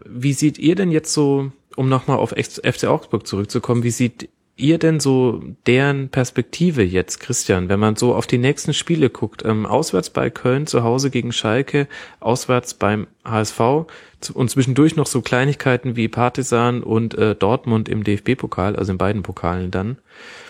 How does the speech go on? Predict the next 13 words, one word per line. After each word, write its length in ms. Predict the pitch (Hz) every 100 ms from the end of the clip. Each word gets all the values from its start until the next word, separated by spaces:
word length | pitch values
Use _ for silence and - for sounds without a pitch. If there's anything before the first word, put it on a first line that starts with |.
| - - _ _ _ - _ _ _ -
Was 240 | 123 139
erwartest 500 | 127 117 127 127 -
du 80 | 147
dir 160 | 156
jetzt 480 | 135 135 - - - 127
als 180 | 117
jemand, 240 | - 120 110
der 80 | 110
so 100 | 110
von 160 | 110
außen 300 | 98 98 -
drauf 340 | - 92 85 -
guckt? 360 | 95 - -